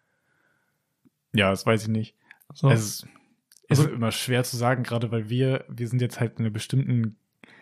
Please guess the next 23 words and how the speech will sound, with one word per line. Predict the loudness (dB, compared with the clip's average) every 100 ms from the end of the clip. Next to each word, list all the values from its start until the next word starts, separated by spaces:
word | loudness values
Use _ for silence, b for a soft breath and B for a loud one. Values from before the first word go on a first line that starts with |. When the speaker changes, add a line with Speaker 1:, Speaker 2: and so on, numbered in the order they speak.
| B B B B B B -20 _ _ b b b _ _
Speaker 1:
wir | 2
sind | 4 6
halt | 4
ein | 0
bestimmter, | -4 -2 0 2 0 -6 _ _ _ -8
wir | -4
gehören | 0 0
zu | 2
einer | 0
bestimmten | 0 0 -2
Gruppe | -2 -2 0
der | 0
Bevölkerung, | -4 -8 -2 -2 -2 -4 -2
kann | -2
ich | -2
jetzt, | -2 -4 -6 -6
glaub | -2 -2 -2
ich | -4
mal, | -6 -6 -8 -14 -4
also | -2 -2 -2
wir | 2
sind | 2 2
halt, | -2 -2